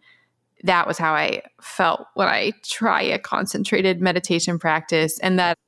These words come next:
like, I get a lot of benefit from it, but I also, I start seeing it as, like, "Oh, I have to do this to be okay." Or it, it becomes, like, this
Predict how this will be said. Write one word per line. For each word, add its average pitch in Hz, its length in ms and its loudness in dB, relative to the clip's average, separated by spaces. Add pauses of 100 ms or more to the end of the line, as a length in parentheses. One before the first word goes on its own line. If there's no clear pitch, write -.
like, 196 120 2
I 196 60 4
get 285 180 2
a 285 40 4
lot 185 420 2
of 185 140 -2
benefit 180 520 0
from 180 400 -2
it, - 440 -10 (540)
but 190 120 2
I 180 220 4
also, 170 880 0 (500)
I 196 60 2
start 202 320 0
seeing 190 420 0
it 170 240 2
as, 160 800 0
like, 165 360 0
"Oh, 185 120 4
I 160 100 2
have 165 320 -2
to 156 80 -8
do 156 180 -2
this 156 380 0
to 170 100 -4
be 156 180 0
okay." 156 580 0
Or 156 640 2
it, 165 180 -2
it 208 120 2
becomes, 208 380 2
like, 175 200 0
this 160 340 0